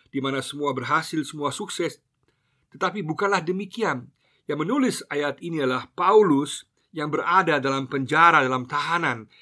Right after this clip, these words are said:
yang telah mengalami banyak sekali penderitaan, yang bahkan sedang menunggu hukuman mati yang akan dijatuhkan kepadanya. Situasi luarnya sama sekali tidak baik. Dia mengalami banyak penderitaan dalam kehidupannya, penganiayaan,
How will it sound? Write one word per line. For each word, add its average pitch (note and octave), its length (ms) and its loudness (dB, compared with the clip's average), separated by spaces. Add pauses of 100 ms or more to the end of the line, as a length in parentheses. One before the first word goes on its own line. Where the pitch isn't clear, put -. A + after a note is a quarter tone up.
(120)
yang D3 240 -6
telah D#3+ 160 0
mengalami D#3 480 2
banyak D3+ 320 0
sekali C#3+ 400 -2
penderitaan, D3 720 2 (220)
yang D3 100 -2
bahkan D#3 320 -2
sedang D3 320 -6
menunggu D#3+ 640 -2
hukuman C3+ 400 -2
mati C#3 400 -2
yang B2+ 160 -6
akan C3 240 -6
dijatuhkan B2 800 -4
kepadanya. G#2+ 640 -8 (400)
Situasi F3 480 2
luarnya F3+ 540 6
sama D#3+ 260 0
sekali E3 320 0
tidak D#3 240 -2
baik. F#3 480 2 (560)
Dia D#3+ 240 0
mengalami D#3+ 400 0
banyak F3 400 4
penderitaan F3 560 4
dalam D3 260 0
kehidupannya, C3+ 600 -2
penganiayaan, D#3 800 4